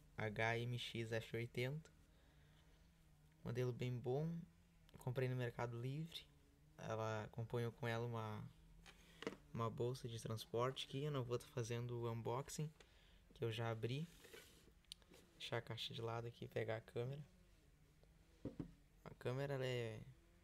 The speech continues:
relativamente pequena. Ela tem cinquenta e duas vezes de zoom óptico e sessenta e cinco vezes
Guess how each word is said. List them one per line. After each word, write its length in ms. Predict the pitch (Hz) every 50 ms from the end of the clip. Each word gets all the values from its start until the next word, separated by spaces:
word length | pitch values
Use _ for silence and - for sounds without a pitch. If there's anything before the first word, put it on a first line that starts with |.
| - -
relativamente 600 | 120 120 117 - 131 123 110 110 123 135 - -
pequena. 560 | - 117 - - - 123 117 139 151 147 135 - - - - - - - - - - - - - - - - - - - - - - - -
Ela 100 | - 107
tem 120 | - 120 117
cinquenta 460 | 117 - - 120 - 117 117 117 131
e 40 | 123
duas 280 | 120 113 117 120 113 117
vezes 320 | 117 113 113 117 123 120
de 160 | 123 - 117
zoom 260 | 113 113 120 117 117 110
óptico 520 | 113 117 131 - - - - - - - - - - - - - - - - - - - - - - - - - -
e 60 | -
sessenta 480 | - - 120 113 - - 120 120 - 127
e 20 |
cinco 380 | 127 - - 120 117 117 - 117
vezes 680 | 110 117 110 113 123 139 143 - - - - - -